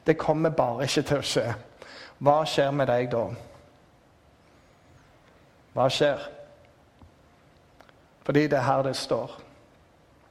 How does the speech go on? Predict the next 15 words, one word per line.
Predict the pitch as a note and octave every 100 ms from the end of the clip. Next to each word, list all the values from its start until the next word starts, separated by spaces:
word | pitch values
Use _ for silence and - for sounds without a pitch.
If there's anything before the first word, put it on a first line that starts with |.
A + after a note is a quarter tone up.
| - -
Det | D#3+
er |
et | F3 F3+
amerikansk, | F3+ F#3 F3+ F3+ G3 F3+ -
eh, | F3 D#3+
ordtak, | D3+ D3 F3 F3
siden | E3+ D3 D#3+ E3
vi |
har | D3+ D#3
noen | D3 D3+
som | D#3
har | C#3+
akkurat | C#3 D3 -
vært | C#3+ C#3
der, | D3